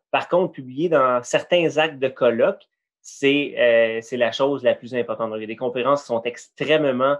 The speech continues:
euh, euh, exigeantes, si vous voulez, en termes de, de qualité des manuscrits soumis, qui ont des taux d'acceptation de cinq pour cent, ce qui est aussi difficile que les plus grandes revues savantes. Et publier dans ces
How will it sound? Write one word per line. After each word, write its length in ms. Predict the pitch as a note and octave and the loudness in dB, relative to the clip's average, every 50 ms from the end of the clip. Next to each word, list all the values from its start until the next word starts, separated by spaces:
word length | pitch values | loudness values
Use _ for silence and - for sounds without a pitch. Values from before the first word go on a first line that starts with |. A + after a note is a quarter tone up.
| - _ _ _ _ _ _ A2+ | -6 _ _ _ _ _ _ -4
euh, 500 | A2 G#2+ G#2+ G#2+ G#2+ G#2+ G#2+ G#2+ A2+ A2 - _ _ _ _ _ _ _ _ _ _ _ - | -2 0 0 2 2 0 -2 -4 -6 -12 -16 _ _ _ _ _ _ _ _ _ _ _ -14
euh, 380 | B2+ A2 G#2+ G#2+ G#2+ G#2+ G#2+ - - | -10 -8 -8 -6 -6 -8 -6 -4 -2
exigeantes, 720 | D3+ C#3+ C3 B2 B2 C3 A#2+ A2+ C#3 C3+ C#3+ D3+ C#3+ B2+ | -2 -2 -2 -4 -10 -6 -2 0 2 2 2 0 -2 -6
si 140 | - - A#2 | -8 -14 -20
vous 80 | G#2+ A2 A2 | -20 -20 -14
voulez, 200 | A2+ A#2+ C3+ C3 | -8 -4 -2 0
en 160 | A#2+ A2+ G#2+ | 0 0 0
termes 180 | - C3 B2 A#2+ | -2 -4 -4 -4
de, 120 | A2+ A2 | -4 -4
de 120 | G2+ A#2 | -4 -6
qualité 640 | A#2 A#2 - - F#3 C3+ B2+ B2 A#2+ - - C#3+ C#3 | -10 -6 0 0 2 2 0 -2 -8 -8 -6 -6 -4
des 180 | B2 B2 A#2+ | -4 -4 -6
manuscrits 580 | A#2 A#2 A#2+ A#2 A#2 A2 - - _ _ C3+ C3+ | -4 -2 -2 -2 -2 -4 -10 -16 _ _ -14 -12
soumis, 300 | B2+ - - A#2 C3 C#3 | -12 -10 -10 -8 -8 -6
qui 60 | C#3 | -6
ont 100 | C3+ B2 | -6 -6
des 160 | A2 A#2 A#2 | -4 -6 -8
taux 140 | A2+ - C#3 | -8 -6 -4
d'acceptation 640 | B2 A#2+ - - A#2+ - - A#2 G#2+ G2+ - C3+ B2+ | -2 -2 -2 -2 -4 0 0 0 0 0 -4 -6 -6
de 100 | A#2+ A2 | -6 -6
cinq 300 | - - B2+ B2+ B2+ - | -6 -6 -8 -8 -8 -8
pour 180 | - G2+ - | -12 -12 -10
cent, 180 | - B2+ C3+ C#3+ | -6 -6 -6 -6
ce 60 | C#3 | -6
qui 80 | - B2 | -10 -14
est 100 | B2 C3+ | -12 -14
aussi 400 | B2 - - D#3+ E3+ D#3+ D#3+ - _ _ _ _ - | -14 -12 -8 -6 -6 -6 -6 -10 _ _ _ _ -12
difficile 500 | C3 C3+ - - A#2+ - D3 D#3+ E3 D#3 | -12 -10 -10 -10 -6 0 2 2 2 2
que 80 | - | 0
les 160 | C3+ B2+ C3 B2+ | -2 -2 -4 -8
plus 160 | - - C3+ | -8 -6 -2
grandes 240 | C#3 C3+ C#3 C#3+ C3+ | 0 2 2 2 0
revues 200 | B2 B2 A#2 A2+ | -4 -6 -8 -6
savantes. 380 | - - G#2 G#2+ B2+ C#3+ C#3 | -4 -4 -2 -2 -2 -4 -4
Et 60 | C#3 | -6
publier 600 | C3 - D#3+ D#3+ C#3+ C#3 C#3+ D3+ D3+ D3+ D#3 E3 | -8 -6 -6 -6 -6 -6 -6 -6 -2 0 0 2
dans 200 | D#3+ D3 C3 B2+ B2+ | 2 2 0 0 -2
ces 340 | - C3+ B2+ B2+ A#2+ A#2+ | -4 -6 -6 -6 -8 -10